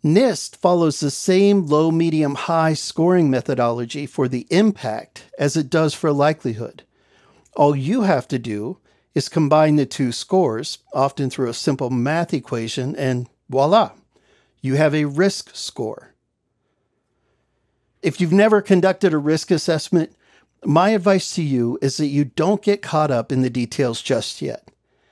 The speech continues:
Again, the goal of a risk assessment is to prioritize risks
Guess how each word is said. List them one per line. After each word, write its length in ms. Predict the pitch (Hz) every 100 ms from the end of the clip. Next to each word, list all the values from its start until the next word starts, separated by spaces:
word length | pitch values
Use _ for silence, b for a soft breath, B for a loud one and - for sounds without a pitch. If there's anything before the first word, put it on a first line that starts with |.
| _ _ -
Again, 420 | 151 143 226 175
the 60 | 123
goal 260 | 120 220 254
of 80 |
a 80 | 185
risk 320 | 147 214 -
assessment 640 | 175 - 139 123 - 127 -
is 180 | 135 -
to 120 | -
prioritize 960 | - 147 156 196 233 - 135 117 - 120
risks 480 | 110 - - -